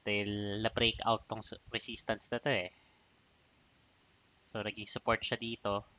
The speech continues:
Then, nag-reverse na ulit ng role. Naging resistant us-, ulit siya. From support, naging resistance. Dahil ang dami niyang buying pressure before, pero naging selling pressure ulit.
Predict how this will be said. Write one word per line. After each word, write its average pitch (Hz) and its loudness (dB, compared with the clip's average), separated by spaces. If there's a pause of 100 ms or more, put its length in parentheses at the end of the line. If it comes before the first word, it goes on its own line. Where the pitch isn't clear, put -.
(1700)
Then, 120 6
nag-reverse 123 4
na 110 0
ulit 110 -4
ng 92 -2
role. 101 2
Naging 95 -10
resistant 98 -4
us-, - 10 (160)
ulit 104 -2
siya. - 2 (720)
From 92 -8
support, 156 10 (640)
naging 104 -8
resistance. - 0 (840)
Dahil 107 2
ang 107 0
dami 110 8
niyang 110 -2
buying 107 8
pressure 107 2
before, 101 0
pero 92 -4
naging 95 -10
selling 95 -4
pressure 90 -6
ulit. 90 -16